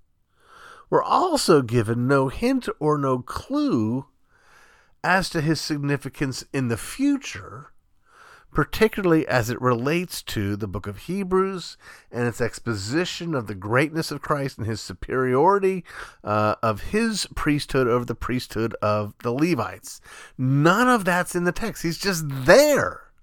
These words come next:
Where in the world did this guy come from? And the thing is, like the wise men in the story at Christmas time,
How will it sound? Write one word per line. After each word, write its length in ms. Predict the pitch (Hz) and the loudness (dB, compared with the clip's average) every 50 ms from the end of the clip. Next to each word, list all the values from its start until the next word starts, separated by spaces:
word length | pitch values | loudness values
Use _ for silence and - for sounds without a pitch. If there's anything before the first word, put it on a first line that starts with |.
| _ _ _ _ _ _ - _ _ _ _ _ _ _ _ _ _ _ _ _ _ _ _ _ _ _ _ _ _ _ _ _ _ _ _ | _ _ _ _ _ _ -20 _ _ _ _ _ _ _ _ _ _ _ _ _ _ _ _ _ _ _ _ _ _ _ _ _ _ _ _
Where 280 | - 107 - 180 226 240 | -20 -16 -12 -10 -8 -6
in 40 | |
the 100 | 214 180 | -2 -2
world 220 | 165 180 196 202 - | -2 0 -2 -4 -4
did 140 | - 180 170 | -6 -8 -6
this 160 | 190 180 - | -6 -8 -8
guy 240 | - - - 185 - | -8 -10 -10 -10 -10
come 300 | - - - - 240 262 | -12 -12 -8 -8 -8 -8
from? 340 | - - - 117 - - - _ _ _ _ _ _ _ _ _ _ _ - - - - - - | -8 -10 -12 -12 -12 -14 -16 _ _ _ _ _ _ _ _ _ _ _ -20 -18 -18 -16 -4 2
And 120 | 160 170 | 4 4
the 60 | 170 151 | 4 4
thing 320 | - - 233 269 285 285 | 4 4 2 2 4 4
is, 260 | 285 262 196 170 170 | 4 4 2 2 2
like 240 | 160 170 214 233 - | 2 2 2 0 0
the 120 | - 240 | 0 0
wise 480 | 226 226 226 247 262 262 262 240 - - | 0 0 0 0 0 0 0 0 0 0
men 560 | 107 92 90 90 90 92 98 117 135 156 160 - _ _ _ - - - - - - | -2 -2 -2 -4 -8 -10 -12 -12 -12 -12 -14 -16 _ _ _ -20 -20 -20 -20 -12 -6
in 140 | - 143 143 | -2 0 2
the 240 | 143 143 147 139 - _ - - _ - - - _ - | 4 4 2 2 -2 _ -18 -20 _ -20 -20 -20 _ -14
story 480 | - - - - 175 185 190 185 170 - | -12 -8 -2 2 2 4 4 4 2 -2
at 80 | - - | -4 -4
Christmas 440 | - - 220 - - 180 135 - | -2 -2 -2 -2 -4 -6 -6 -6
time, 540 | - - - - - - - 95 101 123 151 | -8 -10 -12 -14 -14 -18 -18 -18 -18 -20 -20